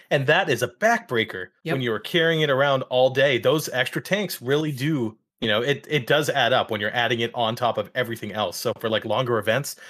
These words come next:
Speaker 1: like, where we're carrying all of our food and water on us, that's just, like, an extra, extra weight. And what, what's the, what's the expression?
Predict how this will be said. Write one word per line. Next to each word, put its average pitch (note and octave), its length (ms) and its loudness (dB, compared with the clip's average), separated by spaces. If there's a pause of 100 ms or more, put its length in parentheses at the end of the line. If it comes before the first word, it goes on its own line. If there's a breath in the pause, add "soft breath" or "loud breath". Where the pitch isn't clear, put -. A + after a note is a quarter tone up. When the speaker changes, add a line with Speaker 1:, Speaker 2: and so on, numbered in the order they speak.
(160 loud breath)
Speaker 1:
like, B2+ 140 0
where A#2 140 4
we're A#2 160 2
carrying B2+ 540 2
all A#2 200 6
of A2+ 80 2
our A2 100 4
food B2 260 0
and A2 100 -2
water G#2 300 4
on B2+ 140 2
us, F3 180 0 (380 loud breath)
that's G3+ 220 0
just, G#3+ 200 2
like, F#3+ 120 2
an D3 80 4
extra, E3 440 4 (180)
extra G3 300 2
weight. F3 280 0
And A#2+ 80 -6
what, D3 180 -2
what's C#3+ 240 -2
the, C#3+ 240 0
what's D3+ 180 -2
the D3 80 -4
expression? A#2+ 480 -2